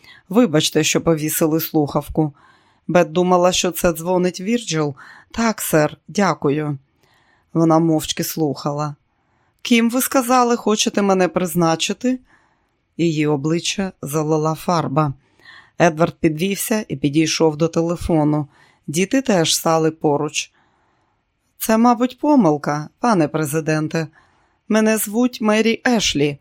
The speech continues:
Я викладач Канзаського університету та..." "Ви читали?" "Дякую, сер. Дуже люб'язно з вашого боку".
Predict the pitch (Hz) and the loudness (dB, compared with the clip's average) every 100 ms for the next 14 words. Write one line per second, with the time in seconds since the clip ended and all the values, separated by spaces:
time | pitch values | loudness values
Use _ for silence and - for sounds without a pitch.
0 | _ _ _ _ - 147 165 175 185 - | _ _ _ _ -8 -2 0 2 0 -2
1 | 185 156 170 190 - 202 175 160 175 - | 0 2 0 0 -2 0 0 0 0 0
2 | 202 185 175 175 160 165 151 - 165 180 | -2 2 2 2 2 0 -2 -2 -2 0
3 | 190 185 160 175 170 - _ _ _ _ | -2 -2 -2 -2 -4 -6 _ _ _ _
4 | 147 170 - 160 185 190 202 220 - _ | -2 -2 0 0 0 0 0 -4 -10 _
5 | _ _ _ - 170 233 247 - 156 143 | _ _ _ -4 2 2 2 0 -2 -2
6 | 139 170 156 147 - _ _ _ _ _ | -4 -4 -4 -4 -12 _ _ _ _ _
7 | 175 220 208 226 214 226 220 151 156 151 | 0 2 4 2 2 2 2 2 0 -2
8 | 143 151 - 151 160 147 147 - 156 | -4 -4 -4 -2 -2 -2 -4 -4 -6